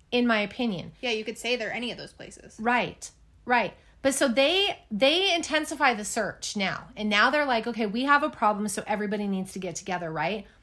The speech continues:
Speaker 1: And so what it does is it prompts an investigation into the death of Tammy.
Speaker 2: Oh, okay.
Speaker 1: They exhume her body. And
Speaker 2: See,
Speaker 1: they
Speaker 2: I didn't know that part. See, look at you bringing something I didn't know. 'Cause I
Speaker 1: Uh,
Speaker 2: hadn't researched it a whole bunch yet.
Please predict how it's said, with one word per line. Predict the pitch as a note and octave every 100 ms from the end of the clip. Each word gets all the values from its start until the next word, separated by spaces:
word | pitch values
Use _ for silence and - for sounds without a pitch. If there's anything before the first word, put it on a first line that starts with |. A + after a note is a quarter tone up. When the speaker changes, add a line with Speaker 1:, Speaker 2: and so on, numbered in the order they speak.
| _ - -
Speaker 1:
And | A3+
so | A3 A3+ G3 F#3+ -
what | A3+
it | A3 G3
does | C4 F#4+ C4+
is | A3 G#3
it | -
prompts | - D#4 F#4+ B3 G#3+ - - - _ _ _ _ _
an | A3
investigation | G#3 A3 A#3+ B3 A3 D#4 - C4
into | - G#3
the | F3+
death | D#3+ B3 C4
of | F#3+ -
Tammy. | - A3+ F3 - - _ _ -
Speaker 2:
Oh, | A#3 C4+ D4 A#3+ G#3 G#3 G#3 -
okay. | A#3+ C4+ A3+ A3+ A3
Speaker 1:
They | A#3+ F4+
exhume | D4 A3+ C4 C#4
her | A#3
body. | F#3+ F#3 B3 - - - _ _ _ _ _ _ _ -
And | A3+
Speaker 2:
See, | D4
Speaker 1:
they |
Speaker 2:
I | C#4
didn't | F4 C#4
know | C#4
that | C4+ F#3+
part. | G#3+ F#3 G#3
See, | C4+
look | C#4+ D4
at |
you | B3+
bringing | A3+ G3+ G3+
something | F#3+ G3
I | G3
didn't | F#3+ F3+
know. | E3
'Cause | C4+
I | C#4
Speaker 1:
Uh, | C#4+
Speaker 2:
hadn't | D#4+ D4
researched | D4 D4 C4 -
it | A#3 -
a |
whole | - A3+
bunch | A3 G#3 -
yet. | G3 E3